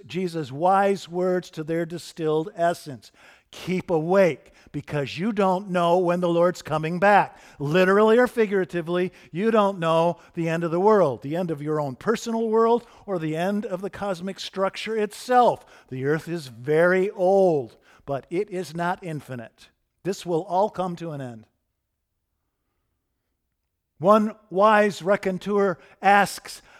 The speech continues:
"How many people in your life have you already had your last conversation with?" Yes?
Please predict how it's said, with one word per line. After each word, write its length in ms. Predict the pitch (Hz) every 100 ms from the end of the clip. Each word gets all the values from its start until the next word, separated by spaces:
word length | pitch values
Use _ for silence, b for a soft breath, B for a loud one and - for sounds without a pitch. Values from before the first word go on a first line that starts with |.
| b
"How 160 | 160
many 300 | 202 220 226
people 500 | 226 - 240 226 196
in 120 | 165 170
your 180 | 170
life 360 | 175 190 185 - b b
have 240 | - 185 170
you 260 | 214 226 -
already 800 | 190 208 208 170 196 165 139 131 b b
had 280 | 165 175 147
your 160 | 165
last 640 | 151 165 175 180 - - -
conversation 960 | - 151 151 143 123 143 127 123 117
with?" 420 | 117 123 107 - _ _ _ _ _ _ _ _ _
Yes? 500 | 131 196 220 -